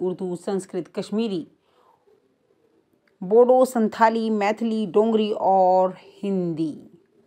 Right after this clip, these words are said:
भारत एक बहुभाषी देश है। तो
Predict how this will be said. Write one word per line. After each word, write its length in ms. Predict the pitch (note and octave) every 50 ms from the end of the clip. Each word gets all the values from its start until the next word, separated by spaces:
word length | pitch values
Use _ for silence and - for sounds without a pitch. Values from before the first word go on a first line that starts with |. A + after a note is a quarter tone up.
| _ - - - _ _ G#3
भारत 360 | F3+ G3 A3 A3 G#3 F#3 -
एक 180 | F#3+ E3 D3 F3
बहुभाषी 600 | G#3+ G3+ G#3 A3 E3+ F3 F3 E3 - - F3+ D#3
देश 340 | D3 D#3+ D#3 D#3 - -
है। 100 | E3+ D#3 E3 - _ _ _ _ _ _ _ _ _ _ _ _ - _ _ _ _ _ _ _ _ _ _ _ _ _ _ _ _ - - - - - - - _ _ _ _ _ _ _ _ _ _ _ _ _ _ _ _ _ _ _ _ _ _ G4+ G4 G4 _ G#4 A4 A4 _ _ _ _ _ _ _ _ _ _ _ _ _ _ _ _ _
तो 300 | F3+ E3 D3+ D3 - -